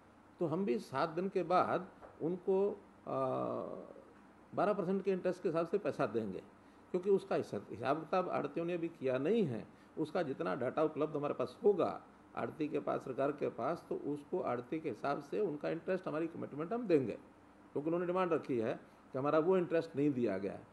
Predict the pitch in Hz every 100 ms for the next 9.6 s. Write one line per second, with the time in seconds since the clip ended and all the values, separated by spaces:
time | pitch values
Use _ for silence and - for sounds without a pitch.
0 | - - - 165 190 185 190 - - 127
1 | 139 185 190 165 - 160 156 160 156 185
2 | 151 156 147 131 147 139 139 123 123 190
3 | 220 - - - 131 - 151 - - 143
4 | 147 135 - - - 131 131 113 131 123
5 | 117 - 180 - - - - 135 - -
6 | 113 101 104 113 202 220 - - - -
7 | 117 180 175 120 95 101 - 80 - 110
8 | - - 117 135 131 117 151 - - -
9 | - 107 - 113 117